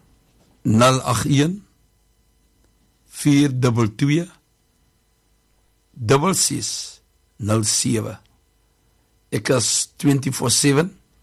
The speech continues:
is ek beskikbaar. En, uh, ja, uh, ek is op WhatsApp. En hulle kan op, selfs op my op Facebook kry. En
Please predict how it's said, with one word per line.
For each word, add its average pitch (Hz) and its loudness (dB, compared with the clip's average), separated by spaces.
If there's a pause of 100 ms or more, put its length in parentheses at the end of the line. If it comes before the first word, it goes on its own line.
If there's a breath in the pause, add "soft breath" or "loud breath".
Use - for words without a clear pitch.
is - -2
ek 120 -2
beskikbaar. 131 0 (1200 soft breath)
En, 113 2
uh, 104 2 (1160)
ja, 113 0 (800)
uh, 104 -2
ek - -8
is 127 0
op 107 -2
WhatsApp. 110 0 (1120)
En 104 0
hulle 101 0
kan 120 0
op, 107 -4 (220)
selfs - 0
op 123 -2
my 113 0
op 104 -2
Facebook 139 0
kry. - -6 (1080)
En 104 0